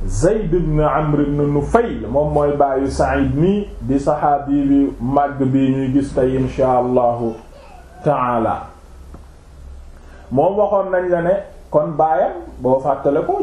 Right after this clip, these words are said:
jarul ñuy waxaat ci mbiram. Moom mooy ki nga xam ne waa Quraysh liñ doon lekk doonu ko woon lekk, buñ masoon a rendi doonu ko woon lekk. Ndax daneen doon wax naan, "Man duma lekk ci li ngeen lekk, ndax ashaatu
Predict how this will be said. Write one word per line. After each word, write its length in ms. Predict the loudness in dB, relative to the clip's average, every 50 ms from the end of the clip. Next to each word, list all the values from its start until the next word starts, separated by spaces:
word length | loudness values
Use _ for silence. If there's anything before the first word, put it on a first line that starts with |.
| 0
jarul 300 | 0 2 2 2 2 2
ñuy 180 | 4 2 4 4
waxaat 360 | 2 2 2 0 -2 -2 -2 -2
ci 60 | -2
mbiram. 360 | -2 2 2 2 2 2 0 -2 -2
Moom 260 | 0 0 2 2 2 0
mooy 180 | 0 0 0 0
ki 60 | -2 -2
nga 120 | 0 0 0
xam 200 | 0 -2 -2 -2
ne 80 | -4 -6 -6 -8 -12 -16 -16 -16 -16 -16 -16 -18 -18 -18 -20 -20 -20 -20 -20 -20 -20 -20 -20 -20 -20 -20 -20 -20 -20 -20 -20 -20 -20 -20 -10 -2
waa 320 | 0 2 2 2 0 0 0
Quraysh 340 | 0 0 0 0 0 -2 0 0
liñ 160 | 0 2 4
doon 200 | 2 2 2 2
lekk 200 | 0 0 0 0
doonu 340 | 0 0 2 2 2 0 0
ko 60 | 2
woon 220 | 2 0 0 0 0
lekk, 260 | -2 -2 -2 -4 -2
buñ 220 | 0 0 0 2 0
masoon 320 | 0 2 2 0 0 2
a 60 | 0 0 0
rendi 400 | 2 2 2 0 0 -2 -4 -6 -8
doonu 360 | -2 0 0 2 2 0 0 2
ko 80 | 2 2
woon 220 | 2 0 0 0
lekk. 240 | -2 -2 -2 -6 -10 -16 -20 -20 -20 -18 -8 -2
Ndax 260 | 0 0 0 0 0
daneen 340 | 0 0 2 0 0 0 0
doon 260 | 2 0 2 2 0
wax 140 | 0 0 0 0
naan, 260 | 0 0 0 0 0
"Man 240 | 0 0 0 0 0
duma 200 | 2 2 2 0 0
lekk 320 | -2 -2 -2 -4 -4 -2
ci 60 | 0
li 120 | 2 2 2
ngeen 240 | 2 2 2 2 2
lekk, 240 | 2 2 0 -4 -4
ndax 180 | -2 -2 -2 -2 0 0
ashaatu 640 | -2 -2 -2 -4 -2 0 2 2 2 0 0 -2